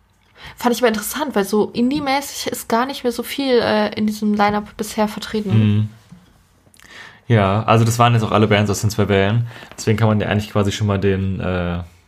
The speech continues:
Speaker 2: ein kleines Zwischenfazit ziehen. Und das ist
Speaker 1: Ja.
Speaker 2: eigentlich ganz klar, es passt sich an alles an, was bisher kam, nämlich dass es sehr Metal- und Metal-Nischengenre-mäßig ist. Also
Speaker 1: Total.
Speaker 2: es ist total, ich finde, dieses Jahr echt <laughs> krass, wie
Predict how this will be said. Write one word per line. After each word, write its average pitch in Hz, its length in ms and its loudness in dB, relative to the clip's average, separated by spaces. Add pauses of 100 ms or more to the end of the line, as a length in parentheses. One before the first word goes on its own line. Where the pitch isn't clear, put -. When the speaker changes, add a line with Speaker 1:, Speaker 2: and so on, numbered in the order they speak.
(1400)
Speaker 2:
ein - 80 -6
kleines 104 380 -2
Zwischenfazit 113 580 -2
ziehen. 107 440 -2 (380)
Und - 40 -2
das 107 100 2
ist 113 80 -2
Speaker 1:
Ja. 240 60 0
Speaker 2:
eigentlich 117 220 2
ganz 117 240 0
klar, 117 420 2
es - 160 -10 (180)
passt 120 260 0
sich 120 120 -4
an 120 60 -2
alles 117 240 0
an, 120 120 0
was 113 120 2
bisher 110 320 -4
kam, 123 200 -2
nämlich 117 180 2
dass 98 100 -6
es 98 180 -6
sehr 110 240 2
Metal- 120 600 -2 (600)
und 110 300 0
Metal-Nischengenre-mäßig 104 1300 0
ist. 85 240 -10
Also 98 400 0
Speaker 1:
Total. 92 180 -6
Speaker 2:
es 110 100 -4
ist 110 140 -4
total, 117 380 2 (300)
ich - 120 -8
finde, 113 140 -2
dieses 120 160 -4
Jahr 113 100 -2
echt - 160 -6
<laughs> 104 280 -2
krass, - 360 -2
wie 120 460 2